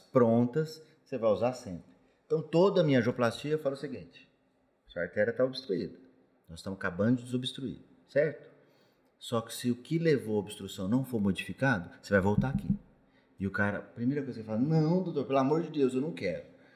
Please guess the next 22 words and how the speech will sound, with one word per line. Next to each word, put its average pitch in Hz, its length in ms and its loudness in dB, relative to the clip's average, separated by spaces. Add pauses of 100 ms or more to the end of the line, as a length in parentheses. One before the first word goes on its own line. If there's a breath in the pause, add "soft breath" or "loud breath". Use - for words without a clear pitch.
(140 soft breath)
Então, 113 140 -2
a - 20 0
primeira 120 300 4
coisa 214 240 2
que 147 60 -8
eu - 40 -12
tenho 123 120 -4
que - 80 -20
fazer, 85 360 -6 (600 soft breath)
se, - 840 -6 (480)
é 98 80 -4
mudar 101 400 2
o 95 60 0
que - 100 -4
eu 113 60 -2
vinha 120 140 0
fazendo. - 360 -10 (680)
E 113 120 -4
aí 95 180 4
a 101 60 0
pessoa 117 280 -6
muda. - 300 -10